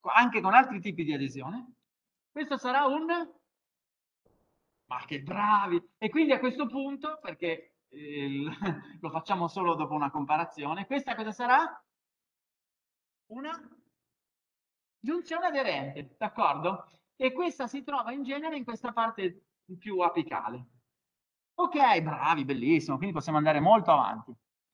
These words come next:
Ta-da! Ok, nel dominio basale invece troviamo una serie di specializzazioni. Uno che non vi ho citato in effetti è il labirinto basale. Però forse voi sapete già che cos'è,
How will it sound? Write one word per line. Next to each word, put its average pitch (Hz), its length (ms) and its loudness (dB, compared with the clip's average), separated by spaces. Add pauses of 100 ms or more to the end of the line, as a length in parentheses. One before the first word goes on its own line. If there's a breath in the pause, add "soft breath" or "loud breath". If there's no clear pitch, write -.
(1200)
Ta-da! 320 360 4 (1400)
Ok, 269 200 -2 (400)
nel 339 260 4
dominio 302 400 4
basale 175 840 2 (180)
invece 285 800 2 (340)
troviamo 277 500 -2
una 247 140 0
serie 262 240 -2
di 240 80 -4
specializzazioni. 190 800 -8
Uno 302 260 -2
che 226 120 -8
non 214 100 -8
vi 220 100 -6
ho 214 60 -6
citato 165 480 -6
in 147 80 -6
effetti 143 540 -12
è 214 100 0
il 226 280 -2
labirinto 170 720 0
basale. 110 760 -8 (880)
Però 240 180 0
forse 247 260 4
voi 233 140 -2
sapete 202 360 -2
già 160 140 -2
che 147 100 -8
cos'è, 120 380 -8